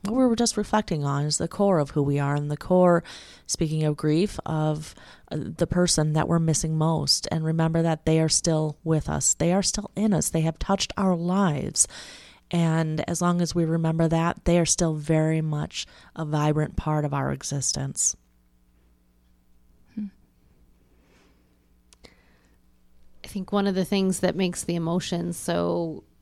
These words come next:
Speaker 3: complicated and tangled up sometimes is how conflicting it can feel. We can feel a sense of,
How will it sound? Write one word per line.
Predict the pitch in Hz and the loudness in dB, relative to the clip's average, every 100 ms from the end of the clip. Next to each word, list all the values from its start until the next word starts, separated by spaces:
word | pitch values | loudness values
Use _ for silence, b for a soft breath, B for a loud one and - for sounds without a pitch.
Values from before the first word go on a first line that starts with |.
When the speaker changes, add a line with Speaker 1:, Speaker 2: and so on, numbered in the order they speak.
| _ - | _ -10
Speaker 3:
complicated | - 185 185 - 185 185 190 196 196 - | -4 -2 -4 -2 -2 0 0 -2 -4 -4
and | 175 160 160 | -2 0 -2
tangled | - 175 170 165 | -4 -2 -2 0
up | 170 - | 0 -2
sometimes | - 180 170 175 170 175 165 - b b b _ - | -4 -4 0 0 0 0 -4 -12 b b b _ -12
is | - 190 190 | -2 0 4
how | 180 | 2
conflicting | - 170 - 170 - 160 | 4 -2 0 -2 0 -2
it | 160 | -2
can | 165 156 | -4 -4
feel. | 156 156 156 | -2 0 0
We | 175 | 0
can | 170 | 0
feel | 170 175 175 | 0 0 0
a | 170 | 0
sense | - 170 170 - | 0 0 0 -2
of, | 160 160 160 160 | 2 4 2 0